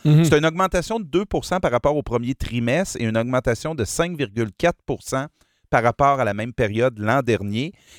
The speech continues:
Speaker 2: Et on dit que même si le taux de défaillance de un virgule dix pour cent au deuxième trimestre,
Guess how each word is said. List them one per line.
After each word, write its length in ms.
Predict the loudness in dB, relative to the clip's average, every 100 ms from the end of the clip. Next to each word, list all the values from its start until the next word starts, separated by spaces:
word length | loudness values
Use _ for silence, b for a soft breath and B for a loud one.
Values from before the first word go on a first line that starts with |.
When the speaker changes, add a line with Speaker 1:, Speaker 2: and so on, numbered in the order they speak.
| 2
Speaker 2:
Et 140 | 4
on 140 | 6 2
dit 200 | -4 -2
que 100 | -2
même 220 | 0 -2
si 100 | -6
le 80 | -4
taux 160 | -4
de 60 | -2
défaillance 500 | -2 0 0 -2 -2
de 100 | -2 0
un 100 | 0
virgule 380 | 0 0 0 -2
dix 360 | -2 -2 -2 -2
pour 220 | -4 -2
cent 160 | -2
au 60 | 0
deuxième 340 | 0 -2 -4
trimestre, 600 | -4 -4 -2 -2 -2 -8